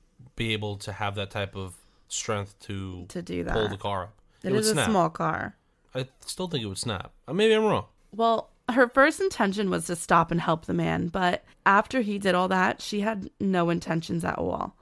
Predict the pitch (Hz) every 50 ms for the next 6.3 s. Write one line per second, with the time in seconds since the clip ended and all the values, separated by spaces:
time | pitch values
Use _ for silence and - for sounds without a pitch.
0 | - _ - - 202 208 202 - - 233 202 220 226 240 247 262 294 269 240 220
1 | 226 233 214 196 180 180 190 190 180 170 175 170 165 156 165 - - - - -
2 | - - - _ _ _ _ _ _ _ _ _ _ _ - - 226 - 269 262
3 | 294 294 - - 320 330 320 311 285 254 233 196 196 196 208 - - 226 208 -
4 | - - 190 170 170 196 - - - - 190 - 196 185 - - 196 185 196 -
5 | - - - - 190 190 - - 185 185 180 - - 185 - 185 165 - - 170
6 | - - - - - -